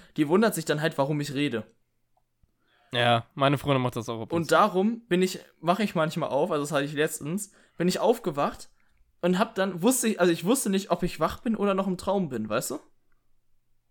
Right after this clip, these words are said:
Speaker 2: Oh, das ist aber ein cooles Gefühl, oder?
Speaker 1: Nee, da bin ich aufgewacht und hab mir eine Backpfeife gegeben, um zu
Speaker 2: <laughs>
Speaker 1: gucken, ob ich noch schlafe, weil wenn du träumst, dann hast du ja keine Schmerzen.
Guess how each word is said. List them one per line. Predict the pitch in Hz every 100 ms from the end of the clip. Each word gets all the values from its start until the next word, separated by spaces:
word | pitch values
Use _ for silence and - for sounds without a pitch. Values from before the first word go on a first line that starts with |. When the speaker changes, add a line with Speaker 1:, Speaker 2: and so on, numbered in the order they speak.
| - -
Speaker 2:
Oh, | 131
das | 127
ist | 131
aber | 127
ein | 120
cooles | 147 131
Gefühl, | - - 107
oder? | 104
Speaker 1:
Nee, | 185 151
da | - 160
bin |
ich | 175
aufgewacht | 214 - 165 156 -
und | 165 165
hab | -
mir |
eine | 180
Backpfeife | 147 185 - 139 127
gegeben, | 120 117 120 - - _ _ _ _ _ _ _ _ _ 170 -
um | 233
zu | 240 196
Speaker 2:
<laughs> |
Speaker 1:
gucken, | 233 277 214 196 208 - - - -
ob | - 202
ich | 226
noch | 196 -
schlafe, | 180 196 - 208 240 196
weil | 165 175 -
wenn | 170
du | 160
träumst, | - 165 185 214 220 254 -
dann | 175 165
hast | 185
du |
ja | 170
keine | 175 151
Schmerzen. | 147 160 165 - 110